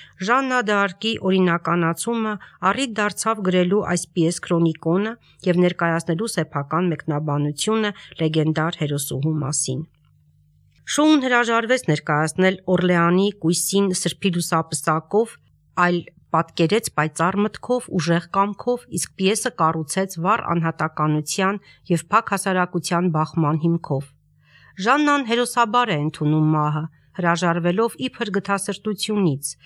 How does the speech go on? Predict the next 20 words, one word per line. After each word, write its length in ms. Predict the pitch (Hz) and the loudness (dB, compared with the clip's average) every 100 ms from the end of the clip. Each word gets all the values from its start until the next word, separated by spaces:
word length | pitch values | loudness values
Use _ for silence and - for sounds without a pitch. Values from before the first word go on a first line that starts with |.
| - _ - | -20 _ -6
ողջ-ողջ 540 | 165 170 - 175 170 - | -2 -2 -2 -2 -2 -2
թաղվել 480 | 175 165 165 165 - | -2 0 0 -2 -2
քարեմ 400 | - 156 160 165 - - | -2 0 0 -2 -4 -6
մեկուսարանում։ 840 | 160 - 156 147 151 147 143 156 - _ _ _ _ _ _ - | -4 -4 -4 -4 -2 -2 -2 -4 -8 _ _ _ _ _ _ -2
«Ավելի 320 | 170 190 214 | 0 2 2
լավ 240 | 208 254 240 | 2 0 0
է 100 | 233 | 0
վառվել, 500 | 214 214 202 254 247 | 0 -2 -2 -4 -4
քան 260 | - 165 170 | -4 -2 -2
ապրել 400 | 170 - 190 180 | -4 -2 -2 0
այդպես, 460 | 175 - 170 143 - - _ - | -4 -4 -4 -4 -6 -14 _ -6
ինչպես 320 | 180 - 165 | -4 -2 -2
առնետը 480 | 165 165 170 170 165 | 0 0 0 0 -2
որջում»։ 520 | 156 156 - - 143 151 - _ _ _ _ _ | -4 -6 -8 -6 -4 -4 -8 _ _ _ _ _
Ժաննայի 480 | 175 190 196 185 180 | -2 2 2 2 0
կերպարով 600 | 180 170 - 170 190 240 - - - _ | 0 -4 -2 -2 0 -4 -8 -20 -20 _
շոուն 480 | - - 254 262 254 | -6 0 0 0 -4
իրականացրեց 960 | - 170 160 151 156 151 147 - 190 196 | -2 -2 0 0 0 0 -2 -2 -2 -2
այնքան 420 | 170 160 180 226 | 0 0 0 -2
ցանկալի 520 | 240 165 170 147 147 | -2 -2 -2 -2 -2